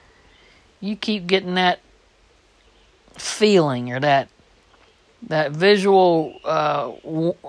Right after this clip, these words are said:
recognition of something that pops up in your head, or that constant sign that shows up in front of you when you're driving down the road or sitting in a restaurant or wherever. All these little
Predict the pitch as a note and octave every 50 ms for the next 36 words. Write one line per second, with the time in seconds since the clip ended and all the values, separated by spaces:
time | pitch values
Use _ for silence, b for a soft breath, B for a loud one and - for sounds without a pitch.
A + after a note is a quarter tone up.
0 | - B2 - F#3 F3 F3+ E3+ - E3+ D#3+ E3 F3+ F#3+ G3 - - E3 D3 C#3 C3
1 | - - E3+ E3 D#3+ - E3 D3 C#3+ - - - D#3+ E3 E3 - - E3 D#3 -
2 | E3+ D#3+ D#3+ D#3 D3+ D3 D#3+ E3+ E3+ E3 D#3 C#3+ C3+ C3 B2+ B2 A#2+ b b b
3 | b b b b b b b b b b b b b b b _ _ _ F3+ F#3+
4 | - - - G3+ G#3+ A3+ A3 - - F#3+ F3+ - - - A3 G#3+ G#3 G3 F3+ E3
5 | D#3 D3+ D3+ - - - - G3 F#3 F#3 F3 E3+ F#3 F3 - E3 D#3+ - - F3
6 | F3 E3+ E3+ D#3 D#3 D#3 D#3 D3 D3 D3 D3 C#3+ C#3 B2 C#3 D3+ D#3 D#3+ D#3+ D#3
7 | D#3+ D#3 D#3+ D#3 D#3+ D#3+ D3+ C#3+ C#3 D#3 D#3+ E3 F3 F3+ G3 G#3 G#3 G3 D3+ A#2+
8 | A2 A2+ A2+ - - - D#3 - - D3+ D3+ D3+ D3 C#3+ D3 D#3 F3+ F3+ - -
9 | G3+ G3 G3 G#3 G#3 G#3+ G#3+ G#3 G3 - - C3+ C#3+ D#3+ F3+ F#3+ F#3+ G3+ G#3 G3+
10 | G3+ G3 F3+ b b b b b b b b b b b b b b b _ _
11 | _ - - F3 F#3+ G3+ G3 G3+ G3 F3+ F#3 F#3+ G3 F#3+ F3 E3+ E3 -